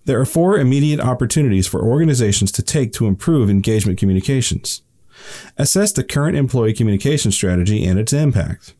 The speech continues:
Engage a cross-organizational team of employees with a charter to assist in developing a vision for a go-forward employee communication strategy. Develop an initial employee communication strategy that can be used to inform, educate, motivate,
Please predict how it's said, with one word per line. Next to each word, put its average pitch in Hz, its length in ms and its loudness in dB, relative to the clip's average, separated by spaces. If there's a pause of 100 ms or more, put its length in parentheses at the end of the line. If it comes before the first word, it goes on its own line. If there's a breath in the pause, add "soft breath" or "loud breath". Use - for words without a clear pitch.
(680 loud breath)
Engage 147 380 2
a 117 80 0
cross-organizational 143 1120 0
team - 420 -2
of 123 160 0
employees 127 600 0
with 95 120 -2
a 92 40 0
charter 165 500 -2 (280 soft breath)
to 151 140 2
assist 139 400 0
in 107 80 0
developing 101 540 2
a 87 40 0
vision 101 500 0 (240 loud breath)
for 123 200 -2
a 113 60 0
go-forward 110 640 0
employee 104 460 0
communication 95 560 0
strategy. 101 580 -2 (540)
Develop 135 400 0
an - 100 2
initial 143 460 0
employee 101 400 0
communication 113 560 0
strategy 95 500 0 (320 loud breath)
that 131 140 -2
can 143 100 2
be 113 80 2
used 170 280 2
to 131 100 0
inform, 151 480 0 (260)
educate, 156 500 0 (180)
motivate, 147 520 0